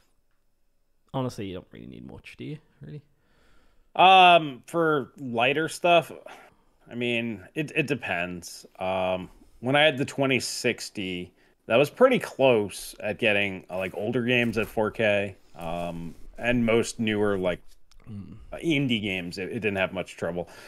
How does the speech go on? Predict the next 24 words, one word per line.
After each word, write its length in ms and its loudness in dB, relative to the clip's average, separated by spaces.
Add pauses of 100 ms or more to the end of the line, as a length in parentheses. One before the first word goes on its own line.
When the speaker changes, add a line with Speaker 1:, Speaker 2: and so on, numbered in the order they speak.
(380)
Speaker 2:
Uh, 320 2
and 100 2
I'd 160 4
say 140 6
even 180 6
if 100 0
you 60 2
did 160 4
want 240 4
a 20 -12
triple 220 0
A 80 4
game, 340 -2
if 160 -10
it's 120 -20
got 180 -2
D 120 -4
L 120 -2
S 180 -4
S, 240 -4
you 100 -8
just 220 -10
four 420 -8
K 320 -6